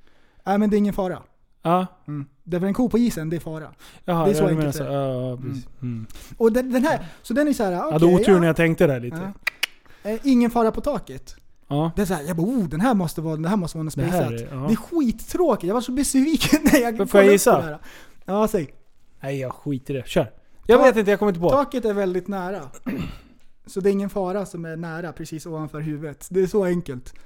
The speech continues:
Speaker 1: Det är så här.
Speaker 2: Ingen fara på taket.
Speaker 1: Ja.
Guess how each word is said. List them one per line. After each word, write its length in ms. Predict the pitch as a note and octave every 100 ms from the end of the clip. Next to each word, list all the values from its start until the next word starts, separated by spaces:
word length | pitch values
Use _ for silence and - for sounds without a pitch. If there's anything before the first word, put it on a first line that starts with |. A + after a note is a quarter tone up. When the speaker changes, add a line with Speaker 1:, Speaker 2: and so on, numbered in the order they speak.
| - - - - - - - - _ -
Speaker 1:
Det 120 | A3
är 180 | A#3 A#3+
så 100 | G3
här. 260 | F3+ D#3+ - - -
Speaker 2:
Ingen 480 | A#3 A#3 A#3 G#3+ G3
fara 440 | - F#3 F#3 F3
på 100 | D#3+
taket. 480 | E3 E3+ - D3 - -
Speaker 1:
Ja. 240 | D#3+